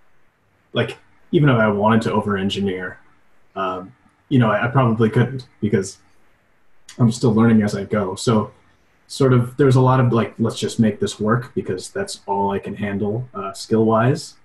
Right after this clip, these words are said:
Um, but sort of the strategy for most of my time at Sharpest Minds has been, like, Ed and Jeremy out there talking to users, sending emails, doing a lot of this work, and then me, like, slowly automating them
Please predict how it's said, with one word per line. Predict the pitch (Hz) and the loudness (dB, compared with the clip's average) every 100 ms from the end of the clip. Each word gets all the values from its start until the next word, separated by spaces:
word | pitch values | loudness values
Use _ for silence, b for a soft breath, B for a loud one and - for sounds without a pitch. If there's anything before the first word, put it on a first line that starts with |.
| _ | _
Um, | 101 95 95 - _ _ _ _ | -10 -8 -8 -10 _ _ _ _
but | 110 101 - - - _ _ - _ _ _ _ _ _ _ _ _ _ - | -2 -2 -6 -20 -20 _ _ -20 _ _ _ _ _ _ _ _ _ _ -6
sort | 143 | 0
of | 123 | 2
the | |
strategy | 120 - 131 139 123 113 104 - _ - - _ - | 2 2 2 4 4 4 2 -2 _ -20 -20 _ -4
for | 110 | -2
most | 104 104 107 - | 0 0 0 0
of | |
my | 104 101 | 0 0
time | 113 101 | -2 -4
at | 92 | -4
Sharpest | 104 98 - | -8 -8 -4
Minds | 107 95 95 | -4 -4 -8
has | 92 | -10
been, | - 98 95 | -8 -6 -6
like, | 90 90 - _ - _ _ _ _ _ | -8 -12 -18 _ -20 _ _ _ _ _
Ed | 107 110 | -2 0
and | 104 | 2
Jeremy | 110 110 107 107 104 - - _ - - - - | 2 4 4 4 2 -2 -8 _ -20 -20 -12 -2
out | 117 110 | 0 0
there | 113 107 104 101 | 0 0 0 -2
talking | - 110 104 | -2 -2 0
to | 101 | 0
users, | 104 101 101 95 - - _ - | -2 -2 -2 -4 -8 -18 _ -18
sending | - 135 120 110 | -4 2 4 6
emails, | 110 104 107 - | 4 2 0 2
doing | 120 | 2
a | 113 | 4
lot | 107 | 2
of | 104 | 0
this | 101 | -2
work, | 104 104 - | -4 -4 -2
and | 202 | -2
then | 208 | 0
me, | 208 | 0
like, | 98 - | 0 -4
slowly | - 104 101 101 | -6 -2 0 0
automating | - 101 101 98 98 98 | 0 -2 -2 -2 -4 -6
them | 95 | -6